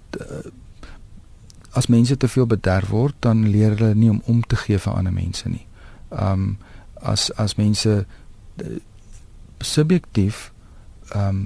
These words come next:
iets sleg beleef aanhoudend van iemand, dan begin hulle daai persoon vermy. Ehm, so daar's, daar's so baie moontlikhede,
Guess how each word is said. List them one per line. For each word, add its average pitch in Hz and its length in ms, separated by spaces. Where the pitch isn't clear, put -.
iets - 260
sleg 147 300
beleef 104 580
aanhoudend 104 440
van 101 140
iemand, 104 180
dan 107 120
begin - 200
hulle 104 120
daai 95 140
persoon 98 340
vermy. 98 500
Ehm, 101 280
so 123 200
daar's, 131 280
daar's 131 180
so 226 100
baie 123 420
moontlikhede, 110 920